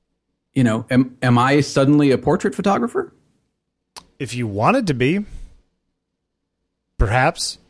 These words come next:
Speaker 1: Hmm.
Speaker 2: But, but, I mean, the question becomes, you know, let's, let's, you know, take, take your wedding thing. It's like, if, if I, as the groom in a wedding, <clears throat> you know, there, there's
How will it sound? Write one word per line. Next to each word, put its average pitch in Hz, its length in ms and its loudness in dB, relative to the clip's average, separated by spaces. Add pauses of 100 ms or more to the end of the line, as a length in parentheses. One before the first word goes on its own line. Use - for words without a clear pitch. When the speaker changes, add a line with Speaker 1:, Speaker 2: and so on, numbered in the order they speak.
(400)
Speaker 1:
Hmm. 104 220 2
Speaker 2:
But, 220 260 2
but, - 100 2
I - 40 4
mean, 202 160 6
the 190 80 4
question 226 360 4
becomes, 180 680 0 (160)
you 214 160 -4
know, 123 280 -2 (440)
let's, 196 280 0
let's, 190 240 -4
you 226 60 -6
know, 131 160 -6
take, 147 320 -6
take 170 260 -4
your 151 300 2
wedding 175 380 2
thing. 131 240 -4
It's 165 140 -8
like, 156 200 -4
if, 170 180 -6 (280)
if 170 180 0
I, 185 540 4
as 160 300 0
the 147 100 0
groom 175 380 2
in 160 60 0
a 151 80 4
wedding, 170 540 2 (160)
<clears throat> - 1160 -16
you 165 100 -2
know, 127 140 2
there, 135 160 2
there's 143 320 2